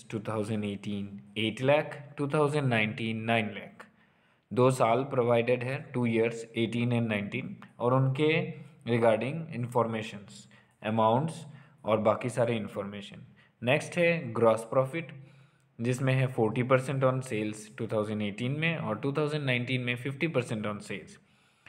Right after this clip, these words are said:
नेक्स्ट है एडमिनिस्ट्रेटिव एक्सपेंसेस, टू थाउजेंड एटीन में ट्वेंटी परसेंट of gross profit and two thousand nineteen में fifteen percent of gross profit। नेक्स्ट है इनकम टैक्स,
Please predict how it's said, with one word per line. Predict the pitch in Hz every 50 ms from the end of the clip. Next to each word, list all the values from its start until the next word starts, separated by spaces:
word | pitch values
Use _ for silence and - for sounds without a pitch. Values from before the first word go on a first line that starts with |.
| - _ _ _ _ _ _ _ _ _ _ _ _ _ _ _ _ 127
नेक्स्ट | 127 143 160 165 165 - 175
है | 170 135
एडमिनिस्ट्रेटिव | 120 113 113 117 113 117 117 - - 131 127 139 139 131
एक्सपेंसेस, | 127 131 - - 135 131 135 135 160 151 156 156 - 135 -
टू | 156 147
थाउजेंड | 165 156 147 151 147 139
एटीन | 135 131 131 135 135 135
में | 135 131 131 131 127 131
ट्वेंटी | 139 147 147 147 160
परसेंट | 151 - 151 139 151 165 151 147
of | 151 135
gross | 131 110 101 104 104 104 98 - - 113
profit | 110 110 - 156 165
and | 160 - - 143 135 143
two | 135 151 151
thousand | 143 143 135 147 147
nineteen | 139 127 117 113 113 113 135 143
में | 147 143 147 143
fifteen | 143 - 143 139 - 170 175 185 185 180 -
percent | 135 113 - - 117 113 117
of | 120 127
gross | 131 120 117 117 104 - - -
profit। | 113 107 - - - - - - - _ _ _ _ _ _ _ _ _ _ _ _ _ -
नेक्स्ट | 104 113 117 113 113 - -
है | 120 113 110 110 110 107 98 92 - - - -
इनकम | 120 127 123 143 165 165 165
टैक्स, | 165 - 110 107 107 110 110 - - -